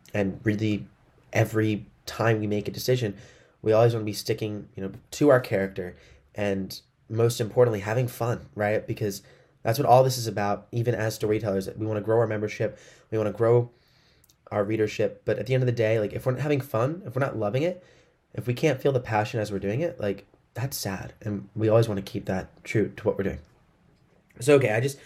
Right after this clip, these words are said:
kinda gave you the five, like, core values of Ream.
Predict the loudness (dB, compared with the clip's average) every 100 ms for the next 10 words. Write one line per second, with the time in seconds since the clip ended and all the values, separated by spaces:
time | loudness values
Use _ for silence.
0 | -20 -20 -6 2 4 4 4 2 2 0
1 | 2 2 0 -4 -4 0 0 0 -4 -2
2 | -4 -6 -8 -10 -12